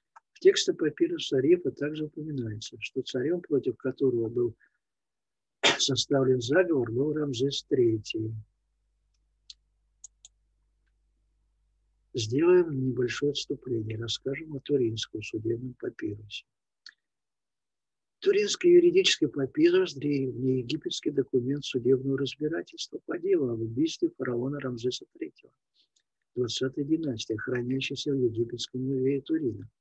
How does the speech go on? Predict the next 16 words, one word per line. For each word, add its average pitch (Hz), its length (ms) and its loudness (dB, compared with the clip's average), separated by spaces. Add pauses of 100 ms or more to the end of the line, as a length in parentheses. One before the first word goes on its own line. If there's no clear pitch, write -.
(560)
В - 40 -10
основном 143 460 -2
содержит 147 480 2
собрание, 127 580 -2 (640)
<coughs> - 400 4
собрание 135 560 4
обвинений 143 580 2
и 143 120 2
вердикт. 139 420 0 (160)
Папирус 185 520 4
размером 127 720 0
пятьдесят 110 680 -4 (1500)
целых - 960 -2
восемь 120 400 -2
десятых 147 720 -4 (1160)
сантиметра 120 760 -2